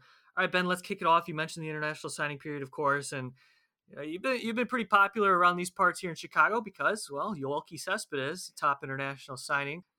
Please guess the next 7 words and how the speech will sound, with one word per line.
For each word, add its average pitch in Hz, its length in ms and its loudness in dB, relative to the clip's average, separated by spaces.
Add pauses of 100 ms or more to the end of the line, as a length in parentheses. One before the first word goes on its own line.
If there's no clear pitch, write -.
(100)
comes 190 340 -2
to 214 160 -6
Chicago. 180 680 4
Marco 170 300 2
Patti 160 380 -4
raved 151 580 -4
about 131 680 2